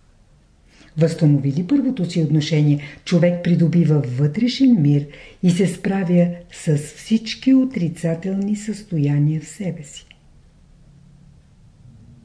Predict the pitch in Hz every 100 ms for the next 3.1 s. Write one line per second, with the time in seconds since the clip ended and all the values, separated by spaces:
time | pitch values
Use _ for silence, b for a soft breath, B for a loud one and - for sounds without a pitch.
0 | - - 151 147 147 147 147 147 147 151
1 | 139 139 139 B B B 160 170 156 160
2 | 160 147 139 135 135 131 123 - 240 240